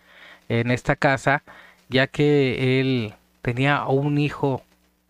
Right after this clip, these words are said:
y también el hijo pasó por una tragedia de un accidente, matar personas, total,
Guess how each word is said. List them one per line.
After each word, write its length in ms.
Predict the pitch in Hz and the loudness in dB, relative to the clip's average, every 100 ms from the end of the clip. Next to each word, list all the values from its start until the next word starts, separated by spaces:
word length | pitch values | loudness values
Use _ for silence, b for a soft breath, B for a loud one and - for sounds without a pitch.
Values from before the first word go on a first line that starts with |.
| _ b b b b b - | _ b b b b b -6
y 220 | 123 120 | -2 0
también 340 | - 117 123 131 | 0 0 0 0
el 100 | 139 | 0
hijo 200 | 135 147 | 0 -2
pasó 280 | 123 - 127 | -2 -4 -2
por 180 | 147 131 | -2 0
una 180 | 147 | -2
tragedia 580 | 143 135 - 131 135 143 | 0 -2 0 0 2 0
de 240 | 127 113 110 | 0 -2 -2
un 140 | 127 | -2
accidente, 540 | 135 - 131 123 - | -2 -2 -2 -2 -2
matar 340 | 131 127 - 123 | -2 -4 -4 -6
personas, 1000 | - 110 - 180 180 180 175 170 170 - | -6 -4 0 0 0 0 0 -2 -4 -6
total, 540 | 127 - 156 156 143 | -6 0 2 2 -2